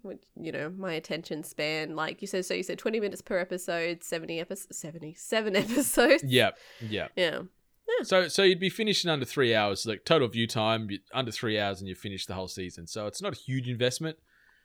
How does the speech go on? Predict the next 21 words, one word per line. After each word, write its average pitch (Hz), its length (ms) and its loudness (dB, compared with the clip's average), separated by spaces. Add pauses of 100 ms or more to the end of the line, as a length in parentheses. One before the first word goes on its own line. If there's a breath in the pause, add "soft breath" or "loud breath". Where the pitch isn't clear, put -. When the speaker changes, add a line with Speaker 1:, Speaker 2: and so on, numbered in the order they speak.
(920 loud breath)
Speaker 1:
Mm. - 280 -12 (240)
Speaker 2:
But 147 120 -4
check - 220 4
it - 60 2
out. 123 200 4
I'd 147 120 6
recommend 117 420 0
that. 104 240 0
And 127 180 -6
the 147 80 2
other 160 160 4
one 139 180 4
I've 117 80 2
been 117 140 0
watching, 110 520 -4
uh, 98 280 -4
we're 104 200 -2
eight 135 160 6
episodes 117 480 0
in 113 160 -4
now 107 280 -2